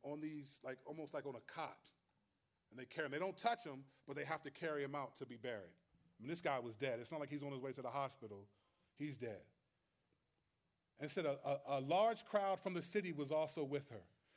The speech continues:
When the Lord saw her, he had compassion on her and said, "Don't weep." Then he came up and touched the open coffin, and the pallbearers stopped. <laughs> Now, the scripture doesn't say why they stopped.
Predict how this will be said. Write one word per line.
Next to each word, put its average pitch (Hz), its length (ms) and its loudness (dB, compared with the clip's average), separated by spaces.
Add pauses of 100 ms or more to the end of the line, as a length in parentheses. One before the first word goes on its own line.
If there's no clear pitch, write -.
(140)
When 175 140 4
the 160 80 4
Lord 214 340 8
saw 208 400 6
her, 139 340 2 (200)
he 185 140 4
had 175 200 6
compassion 170 840 0 (340)
on 160 200 2
her 160 220 4
and 147 120 0
said, 143 400 2 (180)
"Don't 147 260 0
weep." 135 280 -2 (720)
Then 196 140 4
he 202 160 4
came 208 420 2
up 180 340 4
and 147 240 -4
touched - 400 2
the 190 140 4
open 175 340 2
coffin, 147 640 0 (400)
and 156 160 0
the 139 80 2
pallbearers 160 760 6
stopped. - 420 -2 (1300)
<laughs> 151 180 2
Now, 180 260 4 (720)
the 143 60 -8
scripture 254 300 -2
doesn't 208 220 2
say 190 180 2
why 165 160 2
they 147 120 0
stopped. 127 400 -4